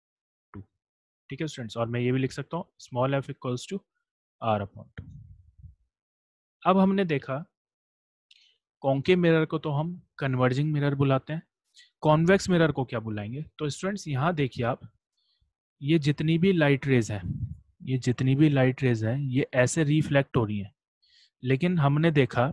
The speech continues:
कि एक पॉइंट पर आके मीट करेंगी। लेकिन ये देखिए, अगर हम देखें इसे ध्यान से तो ये एक पॉइंट से बाहर निकल रही है, देखिए एक पॉइंट से बाहर निकल रही है।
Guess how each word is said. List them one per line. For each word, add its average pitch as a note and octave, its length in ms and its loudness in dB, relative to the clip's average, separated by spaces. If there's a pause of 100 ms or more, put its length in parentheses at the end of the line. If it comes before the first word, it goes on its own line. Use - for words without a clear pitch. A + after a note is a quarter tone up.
(460)
कि D#3 80 4
एक E3 160 0
पॉइंट D3 260 4
पर E3+ 120 4
आके D#3 180 2
मीट C#3 200 0
करेंगी। G2+ 320 -8 (160)
लेकिन C3+ 280 -2
ये F#3 140 4
देखिए, E3+ 280 0 (160)
अगर D#3 220 0
हम F3 160 0
देखें C#3+ 260 0
इसे C#3 200 -4
ध्यान A#2 240 -2
से C#3+ 160 -10
तो D3+ 140 -8
ये E3 120 0
एक E3+ 80 -4 (100)
पॉइंट C3 260 -2
से E3 140 -4
बाहर B2 200 0
निकल G2+ 220 -10
रही G#2 180 -14
है, G2 60 -10
देखिए - 260 -14 (680)
एक D3+ 180 0 (100)
पॉइंट C#3 360 4
से F3 140 0
बाहर A#2+ 240 0
निकल G#2 280 -8
रही G2 160 -14
है। G2 80 -20